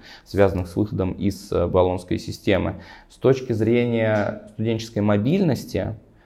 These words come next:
а, к сожалению, эти проблемы будут, потому что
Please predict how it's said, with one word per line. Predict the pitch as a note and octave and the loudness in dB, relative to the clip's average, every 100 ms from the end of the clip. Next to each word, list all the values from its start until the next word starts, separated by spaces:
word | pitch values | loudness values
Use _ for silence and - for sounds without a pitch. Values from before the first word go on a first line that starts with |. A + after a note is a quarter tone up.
| _ - | _ 0
а, | F#2+ G2 G2 F#2+ F#2+ | 6 8 10 8 6
к | F#2+ | 2
сожалению, | - G2+ G2 F#2 G#2 C3 C3+ - | -6 -2 2 6 6 6 2 2
эти | A2+ A2+ | -2 -2
проблемы | - G2 G2 G#2 G2+ | -2 0 2 2 0
будут, | G2+ F#2 - - | -2 -4 -4 -12
потому | - - F#2+ B2 | -10 -6 -2 -4
что | - A2+ G#2+ | 4 6 6